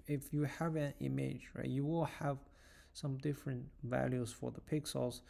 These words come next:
You think about this for, let, let's see, this simple image is only containing, like,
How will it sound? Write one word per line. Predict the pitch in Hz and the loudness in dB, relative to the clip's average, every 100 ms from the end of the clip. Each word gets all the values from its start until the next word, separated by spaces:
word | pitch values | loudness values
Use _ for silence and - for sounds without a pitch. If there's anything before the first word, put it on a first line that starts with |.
| - - - - | -18 -20 -16 -2
You | 143 | -2
think | 143 185 175 | 2 2 4
about | 156 151 | 4 4
this | 143 147 - | 4 0 0
for, | - - 160 151 - | -8 -4 -2 -2 0
let, | 151 151 | 0 2
let's | 160 170 - | 2 0 0
see, | 165 156 147 - - - - | 0 0 0 -6 -20 -18 -2
this | 147 139 - - | 0 0 -4 -6
simple | - - 175 175 - 135 | -4 2 2 0 -4 0
image | 131 139 143 131 | 2 2 2 2
is | 131 127 - | 0 -2 -2
only | 143 156 151 | 0 2 2
containing, | - - 120 - 131 135 135 127 | 0 -4 -4 -2 0 2 2 0
like, | 120 120 | -2 -4